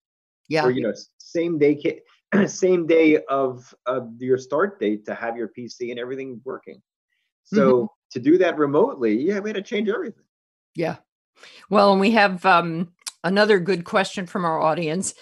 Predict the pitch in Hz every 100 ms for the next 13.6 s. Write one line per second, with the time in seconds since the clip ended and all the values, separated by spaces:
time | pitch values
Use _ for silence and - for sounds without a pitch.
0 | - _ 160 202 196 165 - 220 262 277
1 | 214 190 170 147 156 - 147 165 - 147
2 | 156 156 160 - 233 254 226 151 156 -
3 | 165 - 165 170 - 170 127 156 - 147
4 | - 147 151 143 156 151 - 151 - -
5 | 160 160 165 156 147 147 151 147 151 165
6 | 165 165 - 160 160 151 - 135 - _
7 | _ _ _ _ - 175 180 175 214 208
8 | 190 - - 196 - 190 180 170 165 160
9 | - 139 151 175 - - _ _ _ 196
10 | 175 _ _ _ _ _ _ 196 180 175
11 | - _ 196 214 - 190 247 285 269 -
12 | 175 147 120 117 110 101 95 _ _ _
13 | 107 101 98 98 95 90